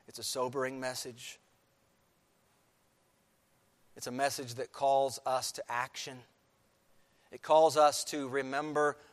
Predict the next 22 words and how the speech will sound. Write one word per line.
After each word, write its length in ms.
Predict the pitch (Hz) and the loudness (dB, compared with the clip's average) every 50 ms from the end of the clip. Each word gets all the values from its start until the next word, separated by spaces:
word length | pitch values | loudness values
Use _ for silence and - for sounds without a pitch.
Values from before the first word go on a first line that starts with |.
| _ _ - | _ _ -4
what 280 | - 139 147 151 - | 2 2 2 2 2
has 180 | 139 143 135 127 | -2 -4 -4 -4
gone 240 | 131 143 139 139 135 | -2 -2 0 0 0
on 180 | 135 135 135 | 0 -2 -2
in 80 | 135 131 | -4 -8
the 80 | 120 | -10
past. 680 | 110 - 131 127 131 135 139 139 - - - - - - _ _ _ _ _ _ _ _ _ _ _ _ _ _ _ _ _ _ _ _ _ _ _ _ _ _ _ _ _ _ _ _ _ _ _ _ _ _ _ _ _ _ _ _ _ _ _ _ _ _ _ _ _ _ | -6 -2 0 4 4 4 4 2 0 -4 -8 -10 -12 -14 _ _ _ _ _ _ _ _ _ _ _ _ _ _ _ _ _ _ _ _ _ _ _ _ _ _ _ _ _ _ _ _ _ _ _ _ _ _ _ _ _ _ _ _ _ _ _ _ _ _ _ _ _ _
It 80 | _ - | _ 2
calls 340 | - 165 165 170 170 151 151 | 8 10 12 12 10 10 8
us 180 | 160 156 - - | 6 4 4 0
to 120 | - 160 | -2 -4
look 280 | 147 143 156 160 - - | 0 2 2 2 0 -2
closely 580 | - 147 151 156 165 160 - - 170 156 147 | 0 4 4 4 6 4 2 0 2 2 2
at 160 | 143 135 - - | 2 0 -2 -4
this 180 | 147 135 - | -6 -6 -6
confession 600 | - 147 135 123 - 160 160 151 - - 147 143 139 | -6 -10 -8 0 0 2 2 2 -2 -6 -8 -8 -8
that 180 | 139 135 139 | -8 -8 -8
we 160 | 139 143 156 | -8 -8 -8
made 360 | 160 151 139 139 135 135 135 139 | -6 -6 -4 -4 -4 -4 -4 -6
in 120 | 135 135 | -8 -4
our 220 | 131 139 147 151 | -2 -2 0 0
lives, 580 | 143 131 131 131 135 139 135 135 - - - - | 0 0 0 0 -2 -4 -6 -8 -8 -8 -10 -12